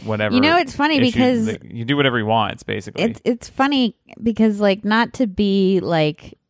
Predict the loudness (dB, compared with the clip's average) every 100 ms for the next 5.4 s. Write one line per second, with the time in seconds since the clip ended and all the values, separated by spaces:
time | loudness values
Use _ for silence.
0 | _ _ _ -14 -12 -10 -2 -2 -2 -10
1 | -2 0 0 -2 0 0 2 0 2 2
2 | 2 0 -2 0 0 -2 -6 _ _ 0
3 | 2 2 2 0 0 -2 -2 0 2 2
4 | 0 -2 -6 -6 -6 -6 -8 -12 _ _
5 | 2 4 4